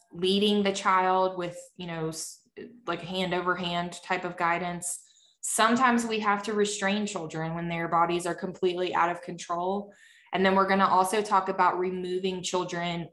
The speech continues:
appropriately from situations that are causing conflict or upset in the classroom. Uh, these types of physical guidance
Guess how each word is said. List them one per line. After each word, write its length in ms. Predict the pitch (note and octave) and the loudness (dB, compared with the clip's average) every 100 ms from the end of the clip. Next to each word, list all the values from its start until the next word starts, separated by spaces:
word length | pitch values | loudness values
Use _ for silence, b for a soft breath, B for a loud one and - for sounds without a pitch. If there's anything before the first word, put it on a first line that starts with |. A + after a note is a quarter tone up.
| - | -4
appropriately 1080 | G3+ A#3 A3 G3 F#3 E3 F3 F3 F3 F3 - | 0 2 2 4 2 2 -2 -4 -6 -8 -4
from 540 | F#3+ F3 E3+ E3+ E3+ | 2 4 4 2 -4
situations 840 | - F#3 - F3 E3 E3 E3 E3 E3 | -6 -6 -2 -2 -2 -4 -6 -6 -6
that 140 | E3 D#3+ | -2 -2
are 120 | D#3+ | -2
causing 600 | D#3+ D#3+ E3 D#3+ D#3+ D#3 | -2 -4 -4 -6 -6 -8
conflict 800 | - F3 E3 - E3 D#3+ - - - | -4 -4 -4 -8 -8 -8 -10 -16 -10
or 460 | E3 D#3+ D#3+ D#3 B B B _ | -6 -4 -6 -8 B B B _
upset 640 | F3 E3 - - D#3+ - - - - - | -2 -2 -6 -6 -4 -4 -8 -12 -12 -12
in 120 | E3+ | -10
the 60 | |
classroom. 800 | - - - - - - G2 G2 - _ _ _ _ _ _ _ _ _ _ _ _ _ _ - | -8 -6 -6 -8 -12 -10 -8 -8 -10 _ _ _ _ _ _ _ _ _ _ _ _ _ _ 2
Uh, 280 | G3 F#3 F#3 - | 4 4 2 -2
these 240 | A3 A#3 | 0 2
types 240 | B3+ A3+ | 2 0
of 100 | C4 | 0
physical 460 | - F#3 G3 G#3+ A#3 | 0 0 2 2 2
guidance 500 | A3 G#3 A3+ A#3+ - | 4 2 2 -4 -6